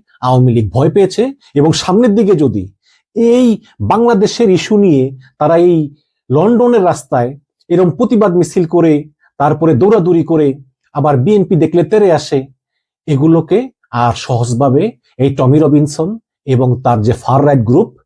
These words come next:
এই রিফর্ম পার্টি, নাইজেল ফরাস, এরা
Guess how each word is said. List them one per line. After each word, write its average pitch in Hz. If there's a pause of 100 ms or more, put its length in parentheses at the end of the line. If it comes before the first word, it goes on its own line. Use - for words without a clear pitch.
(240)
এই 123
রিফর্ম 156
পার্টি, 147 (220)
নাইজেল 131
ফরাস, 143 (120)
এরা 135